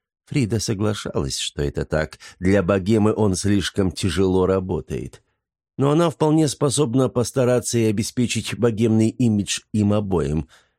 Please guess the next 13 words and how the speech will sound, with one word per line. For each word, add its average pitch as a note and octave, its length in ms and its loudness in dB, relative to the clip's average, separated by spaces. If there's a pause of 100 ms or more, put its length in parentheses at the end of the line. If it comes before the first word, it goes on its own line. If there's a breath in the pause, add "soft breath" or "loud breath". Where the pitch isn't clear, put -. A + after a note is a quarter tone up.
(140 soft breath)
тем E2 220 0
более F2 280 2
что - 180 -2
это F2 240 0
практически F#2 760 -2
не G2+ 200 2
стоит F2 400 -4
усилий. C#2+ 560 -8 (760)
Она D#2+ 320 0
подняла D2+ 380 -4
голову D2+ 420 -2
от - 140 -14
письма. D#2+ 420 -4